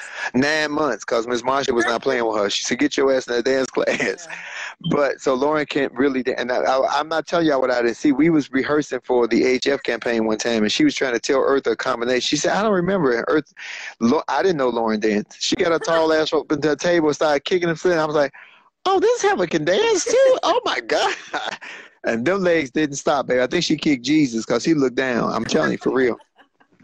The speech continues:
Speaker 2: No,
Speaker 1: So,
Speaker 2: I got
Speaker 1: listen,
Speaker 2: dressed now. I didn't
Speaker 1: I
Speaker 2: have
Speaker 1: mi-, I
Speaker 2: dressed
Speaker 1: missed my
Speaker 2: yet.
Speaker 1: partner today at work. I'm glad you're back. Uh, when you come back for next week? What day you come home next week?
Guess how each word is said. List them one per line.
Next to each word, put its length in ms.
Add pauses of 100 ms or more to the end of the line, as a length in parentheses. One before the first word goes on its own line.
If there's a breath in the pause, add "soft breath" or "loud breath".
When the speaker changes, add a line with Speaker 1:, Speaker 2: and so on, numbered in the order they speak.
(1040 loud breath)
Speaker 2:
No, 60
Speaker 1:
So, 180
Speaker 2:
I 40
got 100
Speaker 1:
listen, 400
Speaker 2:
dressed 180
now. 60 (160)
I 40
didn't 220
Speaker 1:
I 40
Speaker 2:
have 80
Speaker 1:
mi-, 120 (140)
I 100
Speaker 2:
dressed 80
Speaker 1:
missed 220
my 80
Speaker 2:
yet. 80
Speaker 1:
partner 420
today 400
at 100
work. 280
I'm 160
glad 260
you're 100
back. 340
Uh, 220
when 280
you 100
come 200
back 240
for 100
next 260
week? 240
What 140
day 100
you 120
come 180
home 160
next 240
week? 220